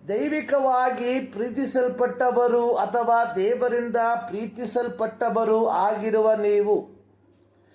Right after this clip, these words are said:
ಆದಿಮ ಸಭೆ ದೈವಿಕವಾಗಿ ಪ್ರೀತಿಸಲ್ಪಟ್ಟವರು ಅಥವಾ ದೇವರಿಂದ ಪ್ರೀತಿಸಲ್ಪಟ್ಟವರಾಗಿದ್ದರು.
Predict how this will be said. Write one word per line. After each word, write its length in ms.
ಆದಿಮ 480
ಸಭೆ 540
ದೈವಿಕವಾಗಿ 1040
ಪ್ರೀತಿಸಲ್ಪಟ್ಟವರು 1300
ಅಥವಾ 440
ದೇವರಿಂದ 720
ಪ್ರೀತಿಸಲ್ಪಟ್ಟವರಾಗಿದ್ದರು. 2250